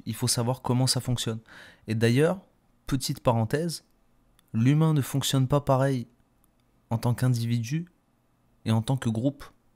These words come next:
Je vous conseille une chaîne YouTube qui s'appelle Fouloscopie. C'est un mec qui étudie les comportements des foules. C'est passionnant et fascinant de voir à quel point l'humain ne fonctionne pas pareil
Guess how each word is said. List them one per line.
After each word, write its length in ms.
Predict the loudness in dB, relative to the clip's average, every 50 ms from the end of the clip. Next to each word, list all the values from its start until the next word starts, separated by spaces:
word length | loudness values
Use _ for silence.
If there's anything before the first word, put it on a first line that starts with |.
| _ _ _ _ _ _ _ _ _ _ _ _ _ _ -2
Je 140 | 0 0 0
vous 100 | 2 2
conseille 380 | 2 4 4 4 4 6 6
une 120 | 6 4 4
chaîne 280 | 4 4 6 6 6
YouTube 420 | 6 6 4 2 0 -2 -2 -4 -4
qui 120 | -4 -2
s'appelle 320 | -2 0 0 2 0 0
Fouloscopie. 800 | -2 -2 0 0 2 2 2 2 2 0 -2 -2 -2 -6 -8 -8 -12 _ _ _ _ -8
C'est 200 | -6 -4 -2 0
un 80 | 0 0
mec 300 | 0 -2 -4 -6 -12 -16
qui 160 | -4 -2 0
étudie 400 | 0 0 -2 -4 -4 -2 0 0
les 100 | 0 0
comportements 560 | 0 -2 -2 -2 -2 -2 -2 0 2 2 4
des 80 | 2 2
foules. 380 | 0 0 -2 -4 -4 -4 -6 -10 -14 _ _ _ _ _ _ _ _ _ _ _ _ _
C'est 240 | -10 -8 -4 -2 -2
passionnant 640 | -2 0 0 0 0 0 0 0 2 2 0 0 0 -2
et 60 | -2
fascinant 540 | -2 -2 -2 -2 -2 -2 -2 -2 -4 -6 -8 -12 _ _ _ _ _ _ _ _ _ _ _ _ _ _
de 200 | -8 -2 0 0
voir 380 | 0 2 2 2 2 2 0 0 0
à 80 | 0
quel 200 | 2 4 4 2
point 360 | 4 4 4 4 6 4 2 0 _ 0
l'humain 380 | 2 4 4 4 4 4 4
ne 100 | 4 2
fonctionne 520 | 0 0 -4 -4 -2 -2 0 0 0 -2 -4
pas 260 | -4 _ -2 -2 0
pareil 560 | 2 2 4 4 4 2 2 2 0 -2